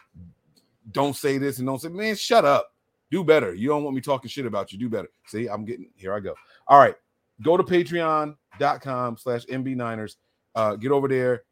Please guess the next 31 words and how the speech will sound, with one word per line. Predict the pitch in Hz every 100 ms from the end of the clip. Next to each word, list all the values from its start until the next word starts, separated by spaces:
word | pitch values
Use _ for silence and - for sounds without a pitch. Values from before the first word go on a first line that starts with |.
| -
At | 135
least | 196 160
watch | 156 147
the | 123
games | 127 117
with | 117
us | 113
on | 117
Sundays. | 107 117 113 113 107 95 _ _
That's | 120 120
the | 117
bottom | 120 120 113
tier. | - 117 110 107 - _ _ _ -
Um, | 107 101 98 - _ 110
but | 123
yeah, | 131 - - _ _ _ _ _ _ _ _ _ _ _ _ _
we | 151 190
gotta | 185 156
stay | 165 139
faithful. | 139 131 135 127 120 _ _
I | 123
think | - 170
this | 165 143
is |
a | 135
game | 139 135
that | 123
we | 127
can | 120 117
win | 127 123 107 104 110
with | 147 151